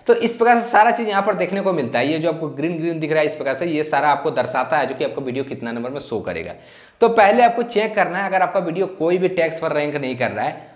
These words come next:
तो यहाँ पर दोस्तों देख सकते हैं, जैसे कि मेरा यहाँ पर देख सकते हैं, आपको जो दिखाता हूँ, तीन टैक्स देख सकते हैं यहाँ पर रैंक नहीं कर रहा है।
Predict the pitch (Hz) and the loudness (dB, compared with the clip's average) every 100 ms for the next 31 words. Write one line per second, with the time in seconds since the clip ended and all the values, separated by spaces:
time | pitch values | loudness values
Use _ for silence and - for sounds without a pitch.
0 | _ - 196 180 165 220 226 196 185 214 | _ 0 4 4 6 4 4 0 -2 -2
1 | 196 196 196 165 165 185 170 151 165 165 | -2 -2 -4 -4 -4 -4 -2 0 2 2
2 | 143 139 156 147 - 135 - 147 139 139 | 0 -2 -2 -2 0 -2 0 -2 -2 -2
3 | 127 113 107 117 107 - 139 147 - 139 | -4 -2 -2 -2 -6 -6 -6 -6 -2 -4
4 | - 139 - 139 127 127 117 127 117 98 | -2 -8 -6 -4 -4 -2 -4 -4 -6 -6
5 | 107 98 85 85 85 - - | -8 -8 -8 -8 -10 -14 -20